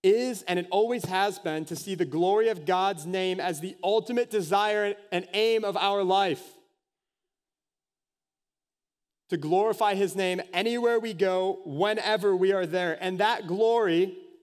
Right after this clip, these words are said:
of God took its ultimate form on the cross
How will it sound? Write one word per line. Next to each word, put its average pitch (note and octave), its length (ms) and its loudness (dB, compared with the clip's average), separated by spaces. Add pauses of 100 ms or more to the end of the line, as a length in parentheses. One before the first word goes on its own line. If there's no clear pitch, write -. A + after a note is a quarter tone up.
(1000)
of C#3+ 160 -4
God D3+ 480 2 (1800)
took F3 120 -2
its E3 240 -2
ultimate F3 460 -4
form B2 480 -6 (1600)
on C3 140 -4
the D3 80 -4
cross A2+ 480 -6